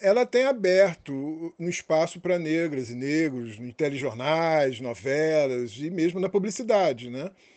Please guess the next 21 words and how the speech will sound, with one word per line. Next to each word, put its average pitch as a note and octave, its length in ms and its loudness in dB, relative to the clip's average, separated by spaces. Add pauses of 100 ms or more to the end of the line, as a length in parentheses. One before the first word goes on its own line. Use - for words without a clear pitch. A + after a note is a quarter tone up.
(640)
Isso D4+ 220 -4
seria C4+ 280 0
uma G#3+ 120 2
tomada E3 420 2
de D3 60 -12
consciência C4 1120 -2
ou C4+ 340 10
uma, D#3+ 560 2
mais F3 320 6
uma F#3+ 160 2
pressão E3 440 2
de D#3+ 80 -2
mercado, C#3 560 -2
uma C3 100 -4
adaptação, C3+ 880 -4
né? D3+ 260 -6 (480)
É, C#3 240 -2
ou G3+ 160 12
as F#3+ 140 10
duas F#3 260 6
coisas? B2 720 0